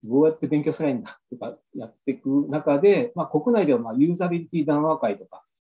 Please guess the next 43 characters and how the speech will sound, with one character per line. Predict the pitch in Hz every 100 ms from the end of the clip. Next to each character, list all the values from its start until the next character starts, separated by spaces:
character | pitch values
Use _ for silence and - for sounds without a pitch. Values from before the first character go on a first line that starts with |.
| _
そ | - 156
う |
い | 139
っ |
た | -
も | 139
の | 139
が | 110
あ |
っ | 98
た | -
の | 101 120
で、 | 165 110
そ | -
う | 120
い |
う |
と | 135
こ |
ろ | 151 110
に |
積 | 90 98 -
極 | 101 -
的 | 95
に | 92
参 | - -
加 | - 92
し | -
て |
い | 101
く。 | _ - - - - _
た | 196
だ、 | 147
そ | -
れ | 170
っ |
て | 175
あ | 160
の、 | 156 139 _ _
プ | -
ロ | 214
ダ | 226
ク | -